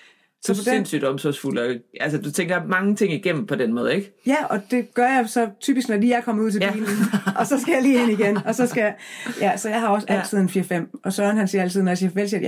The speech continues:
Speaker 1: "Ja, ja, farvel for første gang," ikke?
Speaker 2: Ja.
Speaker 1: Og så det er meget, meget klassisk for mig også. Det der med at komme ud af døren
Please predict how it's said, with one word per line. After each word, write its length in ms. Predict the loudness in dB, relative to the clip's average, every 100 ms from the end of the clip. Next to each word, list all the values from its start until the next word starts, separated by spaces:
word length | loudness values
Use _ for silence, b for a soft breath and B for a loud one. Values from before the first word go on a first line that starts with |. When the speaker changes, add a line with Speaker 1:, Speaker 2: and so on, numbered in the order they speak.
| 0
Speaker 1:
"Ja, 40 |
ja, 40 | 0
farvel 280 | 0 0 0
for 100 | 0
første 280 | -2 -2
gang," 320 | -6 -4 -2 -2
ikke? 160 | 0
Speaker 2:
Ja. 120 | -2 -2 -6 B _ -8
Speaker 1:
Og 120 | -6
så 100 | -4
det 240 | -4 0 2
er 180 | 2 0 -4
meget, 280 | -2 0 0
meget 140 | -2
klassisk 340 | -4 -8 -10
for 80 | -8
mig 200 | -6 -4
også. 160 | -6 -6
Det 80 | -4
der 80 | -2
med 80 | -2
at 60 |
komme 140 | -2 0
ud 120 | -2
af 100 | -2
døren 300 | -2 -2